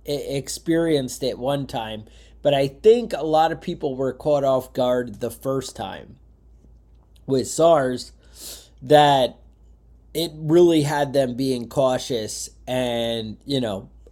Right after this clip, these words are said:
re-, ready to take action once covid started becoming a thing. Um, they were afraid and, and prepared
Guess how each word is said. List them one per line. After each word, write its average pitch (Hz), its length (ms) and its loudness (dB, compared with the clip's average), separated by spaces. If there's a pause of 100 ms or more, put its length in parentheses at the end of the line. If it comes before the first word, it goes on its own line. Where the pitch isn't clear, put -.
(200)
re-, 151 300 4
ready 151 420 4
to 135 140 0
take 127 340 -4
action 113 640 -6
once 117 260 -6
covid 113 480 -6
started 110 460 -8
becoming 101 480 -12
a 95 40 -12
thing. 95 420 -14 (680)
Um, 117 480 -6
they 147 160 4
were 135 240 2
afraid 135 520 -2
and, 123 200 -2
and 127 340 -8
prepared 127 800 2